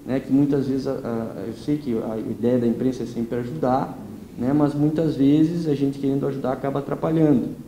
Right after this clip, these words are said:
né? Então, é, o sequestrador ele acabou mudando os planos, né? Ele tava mais perto de nós aqui e a gente já tava perto dele também.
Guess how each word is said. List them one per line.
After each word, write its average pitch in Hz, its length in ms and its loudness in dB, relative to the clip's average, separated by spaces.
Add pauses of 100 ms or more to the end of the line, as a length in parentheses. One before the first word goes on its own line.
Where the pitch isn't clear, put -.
(360)
né? 117 320 -2
Então, 131 380 4 (180)
é, 120 520 0 (200)
o 117 40 -10
sequestrador 139 580 0
ele 156 120 2
acabou 160 760 0 (800)
mudando 165 400 2
os - 80 -4
planos, 202 420 0 (680)
né? 131 280 0
Ele 117 260 2
tava 139 220 2
mais 151 240 0
perto 185 400 -2 (220)
de 117 100 -2
nós 117 300 0
aqui 135 420 -2 (440)
e 131 100 4
a 131 60 4
gente 139 240 2
já 143 100 2
tava 156 380 0
perto 127 340 -2
dele 117 260 -2
também. 123 440 -2